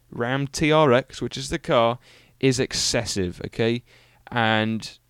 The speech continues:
oh my God, it's just ridiculous. I, I, I said this last week, I think, when we were talking about the other hypercar. You don't need a lot of power to have fun. You can have fifty horsepower and still have fun in a car. Yes.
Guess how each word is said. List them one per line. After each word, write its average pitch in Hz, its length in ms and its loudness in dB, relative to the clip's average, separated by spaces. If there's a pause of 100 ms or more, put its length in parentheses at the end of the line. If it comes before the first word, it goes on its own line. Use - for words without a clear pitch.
(420)
oh 147 160 6
my 101 180 -6
God, 101 240 -2
it's - 140 -8
just - 180 -6
ridiculous. - 760 -8
I, 78 260 -4 (100)
I, - 140 -6 (360)
I - 80 -2
said 214 320 2
this - 400 -2
last 143 320 0
week, 143 240 0
I 104 60 -6
think, 131 320 -2
when 127 80 -2
we 127 80 0
were 127 80 -2
talking 131 340 -4
about 117 240 0
the 123 100 -2
other 160 200 0
hypercar. 101 680 -6 (680)
You 151 160 -12
don't 190 300 4
need 170 580 -2 (220)
a 165 100 10
lot 170 260 6
of 165 140 -4
power 170 260 -4
to 147 140 -4
have 143 100 -4
fun. 139 280 0 (320)
You 180 100 -2
can 190 160 -2
have 143 160 4
fifty 160 320 -2
horsepower 123 460 0
and 104 100 -4
still 113 220 -2
have 104 140 0
fun 101 160 -4
in 98 100 -2
a 98 60 -2
car. 95 320 -8 (420)
Yes. - 520 -6